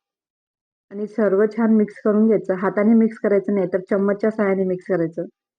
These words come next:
हाताला सुद्धा थोडा वलावा असते, त्यामुळे हाताने मिक्स करायचं नाही तर चम्मचच्या साहाय्याने मिक्स करून घ्यायचं. तर पूर्ण मी छान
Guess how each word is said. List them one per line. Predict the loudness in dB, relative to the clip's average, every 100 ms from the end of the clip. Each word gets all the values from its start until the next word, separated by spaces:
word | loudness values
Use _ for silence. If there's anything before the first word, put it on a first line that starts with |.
| _ _ _ _ _
हाताला | -6 -2 0
सुद्धा | 0 -2 -2 0
थोडा | 2 2
वलावा | 4 4 4 2
असते, | 0 -2
त्यामुळे | 0 -2 0 0
हाताने | -2 -2 0 0
मिक्स | 0 -2
करायचं | -2 -2 -2
नाही | -6
तर | -6 -4
चम्मचच्या | -4 -4 -4 -6
साहाय्याने | -4 -6 -4
मिक्स | -6 -6 -8
करून | -8 -8
घ्यायचं. | -10 -12 -12 -14 _ _ _ _ _ _ _ _ _ _ _ _ -20
तर | -10
पूर्ण | 0 2 4
मी | 4 2
छान | 2 0